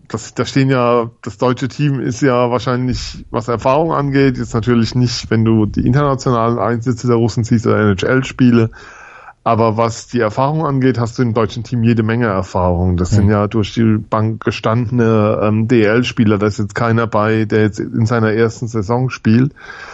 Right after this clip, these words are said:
Speaker 1: Ich hätte es eher mit der Angst vorm Gewinnen ein Stück weit. Weißt du, du hast jetzt sozusagen im Kopf dieses Ding, du hast schon eine Hand an der Goldmedaille dran, eine zweite und gehst dann vielleicht ein Stück zurück, weil du hast dann ja auch Überzahl. Also es passt all-, es läuft alles für dich.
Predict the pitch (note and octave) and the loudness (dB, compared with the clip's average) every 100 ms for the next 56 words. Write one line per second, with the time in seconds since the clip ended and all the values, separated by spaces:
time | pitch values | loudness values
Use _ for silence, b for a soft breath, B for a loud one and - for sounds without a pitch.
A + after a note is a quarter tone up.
0 | B B B B B - - - B2 A#2 | B B B B B -20 -8 -2 -2 -2
1 | B2 C3 B2 A#2+ A2+ - A2 A#2 A#2 A#2 | 0 2 4 2 0 0 -2 -4 -2 -2
2 | A2+ G#2+ G#2+ A#2 G2+ F#2+ - G2 - F#2+ | 0 0 2 2 0 -2 -2 -4 0 0
3 | G2 G#2+ - A2+ A2 A2+ A2+ - A2 A#2+ | 2 0 2 2 0 0 -4 -6 -4 0
4 | A2 A#2+ A#2+ A#2 D3 E3+ - C#3+ A2+ A2+ | 2 0 0 0 0 -2 -4 -2 -2 -2
5 | C3+ C3+ C3+ C3 A#2 B2+ - C3+ B2 - | 0 0 0 -2 -2 -2 -2 -2 -4 -4
6 | B2 C#3+ C3 B2+ C#3 C3 B2 A#2+ C3 C3+ | 0 0 0 -2 -2 -4 -4 0 0 -2
7 | B2+ B2 B2 B2 A#2 B2 C3 A#2 - B2 | -2 -2 0 -2 -2 -4 -4 -6 -4 0
8 | B2 C3+ C#3+ C3+ C3+ B2+ B2+ B2 C3 B2+ | 0 0 2 2 2 0 -4 0 0 0
9 | C3 A2+ C3+ B2+ - - C3+ C#3 - - | -4 0 0 0 -2 -8 -10 -10 -10 0
10 | G3+ - G3+ D#3+ F3 F#3 - C#3 C3 C3+ | 0 2 0 4 2 0 -4 0 2 2
11 | C#3 C#3+ D3+ C#3+ C3+ - E3+ F3+ D#3 E3 | 0 0 0 0 0 -2 0 0 0 -2
12 | D#3+ D#3 C3 C3 D3+ - - D#3 - - | -2 0 -2 0 -2 -2 -4 -6 -8 -20
13 | _ C3+ D#3 F3+ D3 D#3 D3+ D3 - C3+ | _ -2 0 -2 -4 0 0 -2 -6 -2
14 | D3 E3+ - D#3+ C3+ D#3 D#3+ | 2 0 0 -2 0 0 0